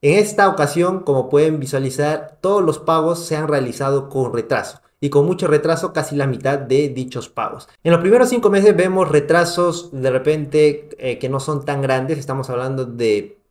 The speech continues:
retrasos de menos de diez días. Pero después ya los retrasos se hacen significativos, donde ya estamos hablando incluso de meses.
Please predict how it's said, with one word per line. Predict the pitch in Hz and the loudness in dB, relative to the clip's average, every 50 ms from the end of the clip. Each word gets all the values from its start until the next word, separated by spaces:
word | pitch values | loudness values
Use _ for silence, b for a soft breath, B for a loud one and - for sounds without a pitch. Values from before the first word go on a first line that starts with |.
| _ _ _ _ _ _ - | _ _ _ _ _ _ -6
retrasos | 123 120 - 135 131 131 139 135 123 120 117 | -6 -4 -2 -2 -4 -4 -4 -6 -10 -6 -4
de | 117 113 107 107 104 101 104 - - - - - - - | 0 2 2 2 2 0 -4 -6 -8 -8 -10 -14 -16 -10
menos | 135 135 143 143 139 135 131 120 | -4 -2 0 0 0 0 0 -2
de | 123 117 | -2 -2
diez | 123 135 135 135 | -2 -2 -2 0
días. | 143 139 131 139 143 - b b b b b b - | 0 0 0 -2 -4 -6 b b b b b b 4
Pero | - 254 247 226 | 6 8 8 8
después | 180 165 170 196 190 180 | 6 4 4 4 2 4
ya | 180 180 | 4 4
los | 180 175 165 143 | 4 4 2 2
retrasos | 131 135 135 147 143 139 143 139 | 0 0 0 0 -2 -2 -2 -4
se | 143 135 | -4 -2
hacen | 123 139 135 135 | -2 -2 -4 -4
significativos, | - - 110 113 107 104 - 110 - 214 - - 147 127 101 95 - - - | -6 -10 -10 -10 -10 -10 -12 -12 -12 -10 -6 -4 -2 -2 -2 -4 -10 -4 2
donde | - 147 135 127 131 | 2 2 4 4 4
ya | 151 151 | 4 2
estamos | 156 175 170 170 160 170 151 | 2 2 -2 -2 0 0 0
hablando | 139 143 147 156 160 160 170 - 170 | 0 0 0 0 2 2 0 0 0
incluso | 156 147 139 131 117 - 139 151 147 151 - 160 151 | -2 -2 -2 -2 -2 -2 0 -2 0 0 0 -2 -4
de | 127 113 - 113 110 | -4 -4 -6 -6 -4
meses. | 135 143 - - - - - | -4 -4 -4 -6 -10 -18 -20